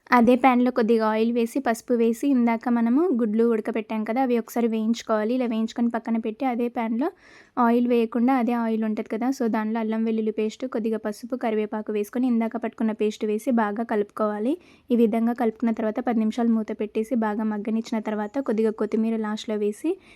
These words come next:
ఎగ్గులు కూడా వేసుకొని ఈ విధంగా అయితే ఉప్పు, కారం అన్నీ చూసుకొని నీట్‌గా మనకైతే కర్రీ అయితే ప్రిపేర్ అయింది. ఫిష్ కర్రీలా ఉంటది, చాలా బాగుంటది. అలానే కొద్దిగా పండు మిరపకాయలు ఉంటే already ఈ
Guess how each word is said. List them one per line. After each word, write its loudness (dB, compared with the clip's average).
ఎగ్గులు 2
కూడా 0
వేసుకొని 0
ఈ 4
విధంగా 0
అయితే -2
ఉప్పు, -2
కారం -2
అన్నీ -2
చూసుకొని -4
నీట్‌గా 0
మనకైతే 0
కర్రీ -2
అయితే -2
ప్రిపేర్ -2
అయింది. 0
ఫిష్ -2
కర్రీలా 0
ఉంటది, 0
చాలా 0
బాగుంటది. -2
అలానే 2
కొద్దిగా 0
పండు 4
మిరపకాయలు 0
ఉంటే -2
already 0
ఈ 0